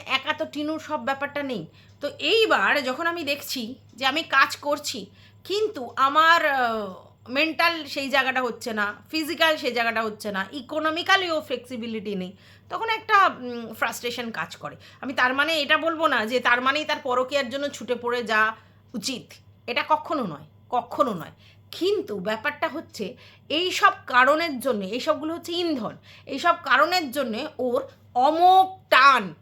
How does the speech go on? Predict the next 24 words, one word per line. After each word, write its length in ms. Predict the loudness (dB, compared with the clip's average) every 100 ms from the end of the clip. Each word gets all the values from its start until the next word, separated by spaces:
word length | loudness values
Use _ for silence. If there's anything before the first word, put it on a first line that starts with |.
| _ -12
অন্য 240 | -8 -8
কিছুতে 340 | -8 -12 -12
এসে 140 | -12 -12
গেছিলো, 340 | -14 -14 -14 -16 _ _ _ _ _ _ _
বাইরের 500 | 6 8 8 6 0
জগতের 420 | -2 -10 -12 -18 -18
প্রতি, 260 | -20 -20 -20 _ _ -8
বাইরে 500 | 4 6 6 4 -2
গল্প 320 | -4 -8 -10
করা, 320 | -12 -12 -12
বাইরে 460 | 0 4 6 4 0
এন্টারটেন, 680 | -4 -6 -10 -10 -16 -16 -4
বাইরে 420 | 2 4 2 -2
প্যাম্পারিং, 560 | -2 -4 -6 -10 -10 -6
এগুলো। 380 | -4 -4 -6 -10 -18 _
আর 100 | -6 2
তার 180 | 4 4
ফলেই 300 | 0 -2 -4
ভুল 340 | -6 -6 -6
ডিসিশন 380 | -6 -6 -6 -4
নিয়ে 200 | -4 -6
ফেলেছিল, 440 | -4 -6 -6 -12 -14 _ _ _ _ _ _ -14
বুঝতে 240 | -10 -6
পেরেছো? 340 | -2 -2 -6